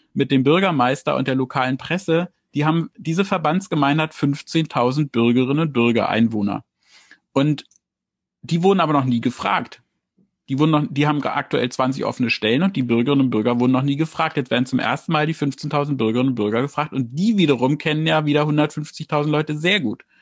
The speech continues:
Oder die Stadt Aachen mit zweihundertfünfzigtausend Einwohnern, wenn die ihre Bür-, anfängt, ihre Bürgerinnen und Bürger einzubeziehen,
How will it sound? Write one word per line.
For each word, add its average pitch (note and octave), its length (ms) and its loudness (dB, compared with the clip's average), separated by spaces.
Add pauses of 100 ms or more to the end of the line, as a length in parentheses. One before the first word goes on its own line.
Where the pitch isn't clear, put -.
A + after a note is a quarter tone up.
(320)
Oder C3 140 2
die C#3+ 140 0
Stadt C#3+ 340 -2
Aachen F3 380 0
mit C3 160 0
zweihundertfünfzigtausend C#3+ 1040 -2
Einwohnern, C#3 500 2
wenn C3 160 2
die D3 120 -4
ihre F3 200 0
Bür-, C#3+ 300 0
anfängt, D3 360 -2
ihre C3 180 -2
Bürgerinnen C3 420 2
und A#2 80 -2
Bürger F3 320 2
einzubeziehen, B2 800 0